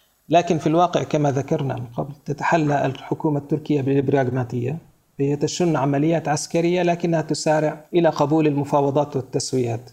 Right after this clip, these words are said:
وهذا يجعلها أكثر قدرة على التحكم بالاقتصاد. هنا أحب أن أذكر ب-، بمسألة مهمة، أن النشاط الخارجي أيضًا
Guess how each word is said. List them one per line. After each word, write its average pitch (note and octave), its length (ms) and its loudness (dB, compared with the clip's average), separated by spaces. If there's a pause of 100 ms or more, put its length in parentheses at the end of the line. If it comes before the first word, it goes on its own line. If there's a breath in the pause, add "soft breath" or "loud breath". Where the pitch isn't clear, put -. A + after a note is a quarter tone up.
(120)
وهذا F3 320 4
يجعلها D3+ 560 2
أكثر E3 260 -2
قدرة E3 300 0
على E3 160 2
التحكم D3 760 -2 (200)
بالاقتصاد. C3 760 -2 (320)
هنا F3+ 340 2
أحب F3 240 0
أن F3 100 2
أذكر E3 460 0
ب-، C#3 540 -2
بمسألة C3+ 640 -4
مهمة، C3 500 -4 (540 loud breath)
أن F3+ 120 2
النشاط F3 460 0
الخارجي F3+ 500 0
أيضًا F3 380 0